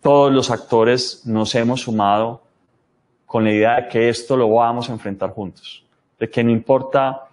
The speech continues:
si se vienen los momentos más difíciles, eh, que no importa si se vienen los momentos más duros para todos, lo vamos a hacer juntos. Es decir,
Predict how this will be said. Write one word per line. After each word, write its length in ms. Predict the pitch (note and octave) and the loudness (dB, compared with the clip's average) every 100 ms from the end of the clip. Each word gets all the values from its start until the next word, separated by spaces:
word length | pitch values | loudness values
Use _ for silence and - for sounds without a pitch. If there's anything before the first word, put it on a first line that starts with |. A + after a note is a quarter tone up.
| _ | _
si 200 | - - | -16 -8
se 180 | G#2+ A#2 | -2 0
vienen 360 | A2+ B2+ C3+ C#3 | 2 2 2 2
los 100 | A#2+ | 2
momentos 420 | A2 G#2 G#2 A#2+ | 2 0 -2 -2
más 160 | B2 A#2 | 0 -2
difíciles, 840 | A#2 B2+ A#2+ C3 B2 A2+ - _ _ _ _ - | -2 -4 -4 -4 -4 -6 -10 _ _ _ _ -6
eh, 340 | F#2+ F#2+ - | -2 -2 -4
que 120 | - A2+ | -2 2
no 100 | A2+ | 2
importa 840 | A2 - C3 C3 - C3 C3+ C3+ _ _ | 2 2 2 2 0 0 -2 -6 _ _
si 220 | - - A2+ | -20 -6 0
se 140 | A#2+ | 2
vienen 300 | A2+ A#2+ C3+ | 4 4 4
los 320 | B2 G#2 - | 2 -2 -6
momentos 420 | A2+ A2 A2 - | -2 0 -2 -2
más 360 | C3 C3+ C3 C3+ - - - _ _ | 0 0 -2 -8 -14 -18 -20 _ _
duros 760 | A#2+ C3 D3 C3+ C#3+ - _ _ _ _ _ | -2 2 4 4 -2 -8 _ _ _ _ _
para 240 | - G2+ G2+ | -2 0 2
todos, 600 | C#3+ D3 D#3 D3 - - _ _ _ _ _ | 2 4 2 -2 -10 -20 _ _ _ _ _
lo 240 | - G#2+ A2 | -2 2 4
vamos 320 | A2 A2+ A2+ | 2 0 -6
a 20 | |
hacer 160 | G#2+ F#2 | -10 -12
juntos. 480 | - F2+ - - - | -14 -20 -20 -20 -16
Es 100 | G#2 | -8
decir, 340 | G#2+ A#2 G2 | -6 -6 -8